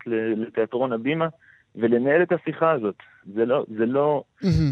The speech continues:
Speaker 1: זה לא יעבוד, זה לא יעבוד, אה, זה לא ימשיך ככה, ו-
Speaker 2: בוא נשים,
Speaker 1: ו-
Speaker 2: אה, נקודה ברשותך, מוטי, אה, נסיים איתך,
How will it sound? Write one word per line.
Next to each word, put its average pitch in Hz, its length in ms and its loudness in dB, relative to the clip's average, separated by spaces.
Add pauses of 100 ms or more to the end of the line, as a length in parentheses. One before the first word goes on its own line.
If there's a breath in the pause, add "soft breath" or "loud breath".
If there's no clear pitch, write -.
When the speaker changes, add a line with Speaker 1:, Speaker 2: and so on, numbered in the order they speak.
(120)
Speaker 1:
זה 117 100 2
לא 147 120 6
יעבוד, 135 420 2
זה 104 100 2
לא 127 80 2
יעבוד, 127 420 2
אה, 120 180 0
זה 117 100 2
לא 127 80 -4
ימשיך 131 440 -6
ככה, 143 280 2 (320)
ו- 110 520 -6 (420)
Speaker 2:
בוא 196 120 2
נשים, 190 380 -2
Speaker 1:
ו- - 20 2
Speaker 2:
אה, 175 220 2
נקודה 165 380 -2
ברשותך, 170 460 -6
מוטי, 196 380 -2
אה, 180 80 0
נסיים 180 560 0
איתך, - 280 -6